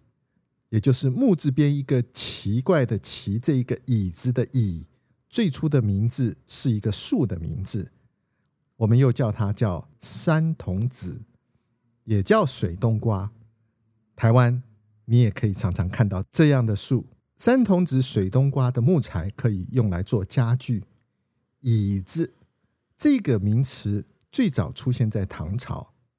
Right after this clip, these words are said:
直到唐代中期，关于椅子的记载和图像才逐渐开始增多。我们说现在的“椅子”这一个词，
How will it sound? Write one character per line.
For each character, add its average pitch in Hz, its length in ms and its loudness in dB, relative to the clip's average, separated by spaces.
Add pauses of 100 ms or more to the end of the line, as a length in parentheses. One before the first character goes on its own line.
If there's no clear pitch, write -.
(340)
直 123 160 2
到 139 240 4
唐 107 220 -2
代 135 160 2
中 160 260 0
期， - 400 -6 (540)
关 160 180 2
于 127 280 2
椅 92 420 -2
子 135 180 0
的 127 140 -2
记 202 300 0
载 110 420 -2
和 - 160 0
图 - 240 -4
像 107 260 0 (380)
才 107 180 2
逐 98 220 -6
渐 98 220 0
开 104 180 -2
始 - 160 -6
增 101 320 -2
多。 101 320 -6 (1000)
我 120 120 4
们 156 80 6
说 202 160 4
现 214 280 2
在 196 160 4
的 165 220 -2
“椅 98 360 0
子” - 320 -2 (640)
这 240 220 2
一 170 80 2
个 147 180 2
词， 110 680 -2